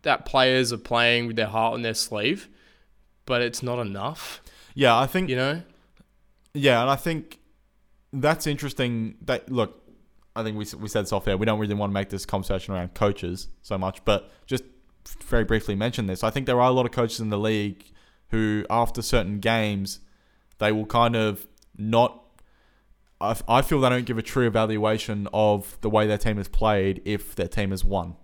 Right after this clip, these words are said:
Speaker 2: Or
Speaker 1: Yeah.
Speaker 2: if so, they will kind of say, you know, I mean,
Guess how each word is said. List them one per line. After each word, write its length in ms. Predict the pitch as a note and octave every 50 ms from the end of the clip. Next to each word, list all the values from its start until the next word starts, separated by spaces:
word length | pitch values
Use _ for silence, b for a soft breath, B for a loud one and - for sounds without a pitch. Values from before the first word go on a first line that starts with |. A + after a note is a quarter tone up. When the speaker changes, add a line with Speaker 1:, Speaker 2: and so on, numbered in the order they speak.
| - _
Speaker 2:
Or 240 | - G#2+ G#2 G#2+ A#2+
Speaker 1:
Yeah. 80 | G#2+
Speaker 2:
if 80 | G#2+ -
so, 260 | - B2 A2 G#2 G#2
they 120 | G2+ G#2+ G#2+
will 100 | G#2+ G#2+
kind 260 | - A#2 A2+ A2 G#2+
of 60 | G#2 -
say, 440 | - A#2 G#2 G2+ G2+ G#2 G#2 G2+ b b b b b b b b b b b b b b b _ _ _ _ _
you 140 | - B2 A#2+
know, 300 | A2 G#2 G2+ G2+ G2 - - _ _ _ -
I 80 | - D#3
mean, 240 | E3 D#3+ - -